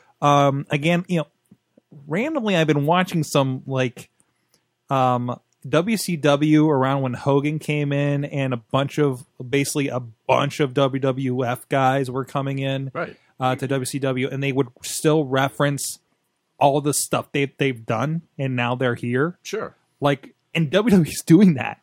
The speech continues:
Speaker 1: like,
Speaker 2: Yeah.
Speaker 1: just like W C W in
Speaker 2: But
Speaker 1: nineteen ninety-three.
Speaker 2: I think, you know, it's, it's obviously a different time. It's twenty-three years later, but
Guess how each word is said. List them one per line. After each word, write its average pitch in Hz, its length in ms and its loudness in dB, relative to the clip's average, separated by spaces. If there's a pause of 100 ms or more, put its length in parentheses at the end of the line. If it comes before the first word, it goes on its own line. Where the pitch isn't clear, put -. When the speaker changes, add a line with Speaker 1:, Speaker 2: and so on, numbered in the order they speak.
Speaker 1:
like, 143 180 2
Speaker 2:
Yeah. - 60 -6
Speaker 1:
just 170 200 4
like 185 180 0
W 175 220 2
C 175 120 -4
W 156 360 2
in 143 120 -2
Speaker 2:
But 131 60 -4
Speaker 1:
nineteen 151 280 0
ninety-three. 131 680 -2
Speaker 2:
I 143 140 0
think, 196 260 0
you 123 320 -6
know, 107 180 -4
it's, 113 180 -4
it's 131 220 -6
obviously 139 340 0
a - 20 -8
different 101 280 -6
time. 73 220 -8
It's - 80 -16
twenty-three 98 400 -8
years 80 200 -8
later, 151 240 -4
but 98 280 -4